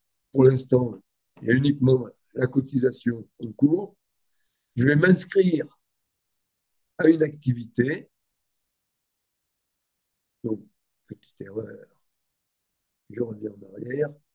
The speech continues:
S'inscrire à une activité, inscription d'activité, ça permet de savoir là où on est inscrit.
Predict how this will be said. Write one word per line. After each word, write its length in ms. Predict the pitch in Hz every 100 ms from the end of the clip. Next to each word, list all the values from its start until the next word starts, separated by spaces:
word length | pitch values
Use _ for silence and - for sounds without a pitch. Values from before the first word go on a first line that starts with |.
| _ _
S'inscrire 520 | - 165 170 - 165 151
à 40 |
une 120 | 147
activité, 520 | 139 - 123 127 -
inscription 420 | 175 151 143 - 143
d'activité, 500 | 131 - 131 - -
ça 100 | 127
permet 260 | 131 131
de 60 | 127
savoir 300 | 127 127 123 -
là 160 | 139
où 160 | 143 135
on 60 | 123
est 120 | 117
inscrit. 440 | - - - -